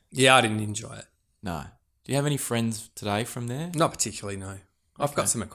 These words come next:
Speaker 1: I've got some guys that I know, and, you know, they're around and, yeah, they're friends, but I don't really connect
Speaker 2: It's,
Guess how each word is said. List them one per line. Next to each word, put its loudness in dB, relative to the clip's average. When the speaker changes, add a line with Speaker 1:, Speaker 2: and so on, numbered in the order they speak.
Speaker 1:
I've 2
got -2
some -2
guys 0
that -4
I -6
know, -8
and, -6
you 0
know, -4
they're 2
around 0
and, -6
yeah, -8
they're -14
friends, -6
but -8
I -4
don't -6
really -14
connect -2
Speaker 2:
It's, -8